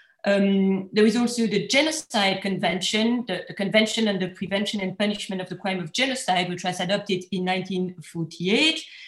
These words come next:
which concern, uh, in particular, uh, ethnic and racial groups. There is also the Refugee Convention of nineteen fifty-three or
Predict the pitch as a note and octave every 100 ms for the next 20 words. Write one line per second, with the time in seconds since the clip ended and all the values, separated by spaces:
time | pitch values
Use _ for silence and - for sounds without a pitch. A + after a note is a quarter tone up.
0 | - - G3 F#3+ F#3+ F3+ - A3 G#3+ G#3
1 | G#3 F3+ F3+ F3 F3 F#3 G3+ F#3 - C4+
2 | A#3+ G3 F3+ E3+ E3+ - F3+ E3 - -
3 | A3+ A#3+ A3+ G3+ F3+ E3+ E3+ A3 G#3 F3+
4 | D#3+ F3+ G3+ A#3+ - - - - - _
5 | G#3 A#3+ A#3+ G3 G3 F#3+ G3+ F#3+ F#3 E3+
6 | E3 D#3+ D#3+ E3 D3 D#3+ - D#3 D3+ B3+
7 | B3 A3+ G3+ G3+ G3+ G3+ F#3+ F#3 D#3+ F#3
8 | F3+ F3 F3+ F3+ E3 E3+ - A#3+ B3 A#3+
9 | A#3 - F3+ F3+ F3+